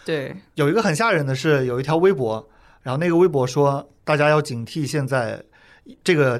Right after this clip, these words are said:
Speaker 2: Chat G P T出来以后，很多话可能不是人说的了，是A I讲的。就是很多的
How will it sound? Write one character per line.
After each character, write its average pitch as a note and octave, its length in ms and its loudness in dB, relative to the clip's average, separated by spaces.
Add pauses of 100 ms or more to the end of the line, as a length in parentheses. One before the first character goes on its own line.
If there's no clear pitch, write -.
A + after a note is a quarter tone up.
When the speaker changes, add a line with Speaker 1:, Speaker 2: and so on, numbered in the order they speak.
(120)
Speaker 2:
Chat D#3+ 180 -2
G D3 120 -4
P D3 60 -4
T D#3 120 -2
出 D#3 160 -2
来 C#3+ 100 2
以 A#2+ 60 -4
后， A2 180 -6
很 A#2+ 160 -8
多 C3+ 140 0
话 D3+ 180 0
可 B2+ 120 -6
能 B2+ 200 -6
不 C3 160 -4
是 D3+ 80 0
人 A#2 180 -4
说 B2 220 -4
的 A#2 80 -6
了， G2+ 240 -12
是 C#3 200 -6
A D3 140 0
I D3 160 2
讲 A#2 240 -6
的。 G2 200 -16 (480)
就 D3 120 -4
是 C3+ 240 -2 (400)
很 C3 200 -6
多 D#3 120 2
的 D#3+ 240 4